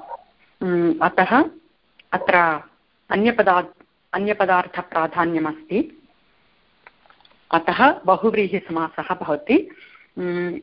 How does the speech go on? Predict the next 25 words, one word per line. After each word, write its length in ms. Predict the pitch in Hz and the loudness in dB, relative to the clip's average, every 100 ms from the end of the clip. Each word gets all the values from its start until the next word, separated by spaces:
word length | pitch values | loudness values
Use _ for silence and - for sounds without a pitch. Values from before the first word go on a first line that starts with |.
| - | 0
यदि 280 | 196 226 208 | 2 2 2
विग्रहवाक्यं 800 | 196 220 220 196 180 - 175 | 2 2 2 0 -2 -4 -6
वदामि 360 | 170 170 165 170 | -4 -2 -2 -2
चेत्, 340 | 165 254 254 165 156 - _ _ _ _ 180 | 0 0 2 -2 -2 -10 _ _ _ _ -4
उम्, 280 | 180 170 160 - - | -2 0 -4 -6 -4
चित्तम् 420 | 233 - 277 285 - _ _ _ _ _ - | -2 0 0 0 -4 _ _ _ _ _ -8
इति 160 | 208 208 | -4 -4
पदं 520 | - 170 180 160 202 - _ _ - 185 | -2 -2 0 -2 -4 -10 _ _ -8 -2
नपुंसकलिङ्गपदं, 1000 | 175 226 233 - - 165 151 151 202 294 | 2 2 0 -4 -8 -6 -2 -2 2 2
परन्तु 400 | 247 196 202 220 | 2 0 2 0
अत्र, 220 | 190 185 175 - - - - 170 | 0 -2 -6 -10 -20 -20 -12 -8
अ, 300 | 160 160 156 | -4 0 2
नारदस्य 640 | 165 190 240 240 233 233 | 6 6 4 0 -4 -6
विशेषणम् 640 | 208 208 196 - 196 185 | -6 -2 -4 -4 -8 -6
अस्ति 300 | 170 - 196 | -8 -6 -6
इति 160 | 185 190 | -4 -6
कृत्वा 440 | - 202 196 196 | -2 -2 0 0
तत्र 380 | 196 170 - 165 | 0 -4 0 2
लिङ्गपरिवर्तनम् 800 | 160 196 202 190 165 165 - 160 | 2 2 2 2 0 -4 -4 -4
अभवत्, 460 | 147 - 160 180 - | -4 -4 -4 -4 -6
अतः 320 | - 180 180 | -6 -4 0
एव 240 | 175 170 190 | 0 0 -2
चित्तः 580 | - 202 - 165 175 - - | 0 -2 0 0 0 -2 -6
इति 300 | 180 - 180 - | -10 -6 -6 -6
दत्तमस्ति। 720 | - 165 156 - 208 370 | -4 -2 -2 0 2 2